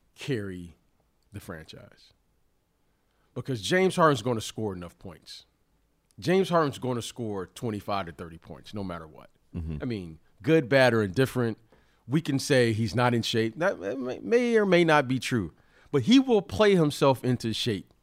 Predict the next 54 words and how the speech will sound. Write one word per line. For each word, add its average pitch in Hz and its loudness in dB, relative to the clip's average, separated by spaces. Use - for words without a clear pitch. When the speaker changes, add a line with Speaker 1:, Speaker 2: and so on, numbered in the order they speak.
Speaker 1:
and 120 -6
he 147 0
will 156 0
score 139 -2
twenty-five 110 -8
to - -16
thirty. 165 0
Speaker 2:
And, 151 -6
and 170 6
by 180 12
the 156 2
summertime, 131 6
by 135 6
the 139 4
time 165 4
we 131 4
get 160 2
to 131 -6
that 120 4
point, 113 0
he 123 -2
should 160 -2
be 190 0
in 92 0
shape 85 -6
'cause 98 -4
he's 113 0
played 123 4
this 117 2
whole 123 4
season, 127 4
so 117 2
he 123 6
might 135 6
be 127 4
in 120 2
the 110 2
best 135 4
shape 120 2
that 104 -4
you 113 -4
can 107 -2
get 135 6
him 117 6
for 107 0
a 101 0
trade, - -4
you 90 -6
know, 98 -2
as 101 0
far 110 0
as 95 2
Speaker 1:
Yeah. - -4
Speaker 2:
value. 110 -2